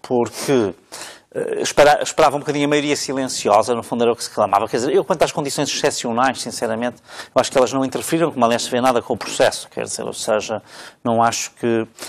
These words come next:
os resultados fossem diferentes se as coisas não tivessem sido feitas desta maneira.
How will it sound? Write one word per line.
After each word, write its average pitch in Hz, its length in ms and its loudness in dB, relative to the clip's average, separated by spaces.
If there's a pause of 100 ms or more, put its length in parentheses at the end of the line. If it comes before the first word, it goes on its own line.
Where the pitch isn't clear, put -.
(120)
os 117 140 -2
resultados 117 320 2
fossem 117 320 -4
diferentes 123 640 -4
se 123 60 -4
as 117 120 -2
coisas 120 200 0
não 117 60 -6
tivessem 113 320 0
sido 110 160 -6
feitas 110 320 -2
desta 110 240 -2
maneira. - 300 -8